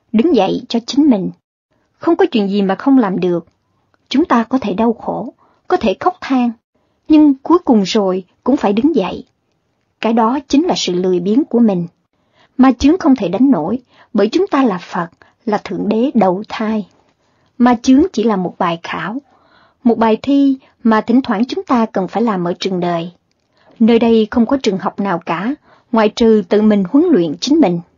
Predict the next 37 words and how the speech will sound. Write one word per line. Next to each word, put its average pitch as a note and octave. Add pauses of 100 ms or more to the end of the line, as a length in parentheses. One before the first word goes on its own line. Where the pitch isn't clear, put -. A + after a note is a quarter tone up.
(680)
Mỗi G#3
hoàn G#3
cảnh E3
sẽ -
làm G3
cho A3
chúng C#4+
ta A3+
mạnh F3
hơn A3+
lên. A3 (680)
Không D4+
có E4+
ma E4
chướng F4
gì F#3+
cả, F3+ (360)
mà G#3
chỉ G#3+
có E4
những C4+
bài E3+
khảo F3
mà G#3
thôi. G#3 (880)
Chúng B3+
ta G3+
tự E3+
khảo F#3
chính D4
mình. F3+ (840)
Trước D4
khi A3
xuống B3
thế C#4+
giới C4+
này, F#3